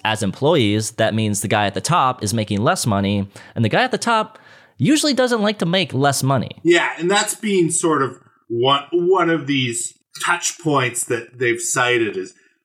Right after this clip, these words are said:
Speaker 2: well, why, why would the athletes listen to coaches if the athletes are making more than them? Every professional athlete,
Speaker 1: Well, the pros
Speaker 2: pretty
Speaker 1: do.
Speaker 2: much.
Speaker 1: <laughs> Yeah.
Speaker 2: I mean, everyone on an N B A roster is making more than the N B A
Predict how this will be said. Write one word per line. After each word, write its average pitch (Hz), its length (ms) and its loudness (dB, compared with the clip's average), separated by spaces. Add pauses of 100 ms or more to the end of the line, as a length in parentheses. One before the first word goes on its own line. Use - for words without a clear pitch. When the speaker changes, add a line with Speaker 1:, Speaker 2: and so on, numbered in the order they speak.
Speaker 2:
well, 143 180 -4
why, 170 300 -2
why 156 460 -6
would 190 180 0
the 165 120 0
athletes 147 540 -4
listen 135 340 -2
to 101 60 -8
coaches - 800 -6 (160)
if 120 400 0 (120)
the 139 120 0
athletes 139 460 -2
are 120 80 -2
making 117 400 -4
more 160 160 -2
than 113 100 -8
them? 95 200 -16 (120)
Every 240 300 -2
professional 170 600 -2
athlete, 180 280 -2 (140)
Speaker 1:
Well, 107 100 0
the 135 80 2
pros 170 320 2
Speaker 2:
pretty 147 160 4
Speaker 1:
do. - 40 4
Speaker 2:
much. 139 360 2
Speaker 1:
<laughs> - 0 -
Yeah. - 80 2
Speaker 2:
I - 20 4
mean, 175 220 4
everyone 233 400 2
on 180 160 2
an 165 80 2
N 180 180 0
B 175 220 4
A 151 40 2
roster 156 480 0
is 120 120 -2
making 123 340 0
more 143 220 -2
than 135 160 -4
the 131 120 0
N 135 140 -2
B 127 160 0
A 117 120 -2